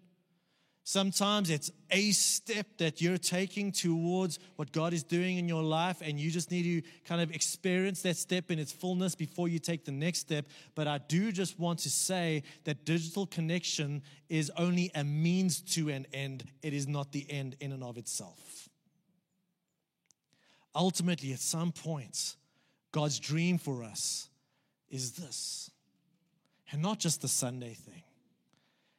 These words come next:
And we start to serve one another. And that only happens when I can be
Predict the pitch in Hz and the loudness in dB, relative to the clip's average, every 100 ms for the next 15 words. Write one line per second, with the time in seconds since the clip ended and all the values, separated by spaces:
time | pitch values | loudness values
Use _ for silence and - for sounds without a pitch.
0 | _ _ - 131 - 147 143 127 - - | _ _ -8 -4 -2 -2 -4 -4 -2 -2
1 | 214 190 165 135 139 135 123 113 113 107 | -4 -4 -4 -4 -4 -4 -8 -12 -16 -20
2 | _ _ _ _ _ _ _ - 151 175 | _ _ _ _ _ _ _ -4 2 4
3 | 214 233 190 254 220 180 175 180 175 175 | 6 6 4 4 4 4 4 4 4 4
4 | 139 185 220 233 | 4 2 2 0